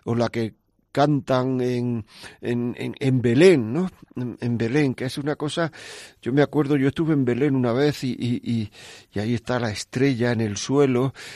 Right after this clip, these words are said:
y, y, y dice, "Aquí nació Dios". Es que es, es un, es un tema,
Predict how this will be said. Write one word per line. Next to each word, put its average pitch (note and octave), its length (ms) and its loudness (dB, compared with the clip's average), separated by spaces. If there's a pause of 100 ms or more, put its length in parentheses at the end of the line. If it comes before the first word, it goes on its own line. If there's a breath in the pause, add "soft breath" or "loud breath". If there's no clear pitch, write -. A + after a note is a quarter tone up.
(240 loud breath)
y, A#2 140 -2
y, A#2 340 -4
y A2 240 -6
dice, A2 360 -6
"Aquí - 220 -6
nació C3+ 460 -2
Dios". C3+ 440 -2
Es - 140 -8
que D#3 220 -2
es, - 240 -4
es - 100 -12
un, C3 220 -10
es B2 200 -6
un D3 140 -2
tema, D3 380 0